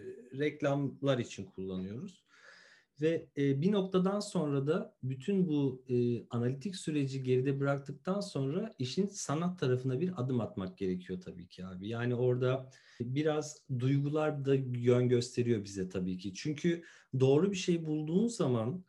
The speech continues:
onun doğru olduğunu hissediyorsun. Mesela bir, e,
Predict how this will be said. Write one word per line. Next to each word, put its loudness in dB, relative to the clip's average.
onun 4
doğru 6
olduğunu 2
hissediyorsun. -2
Mesela 0
bir, -2
e, 6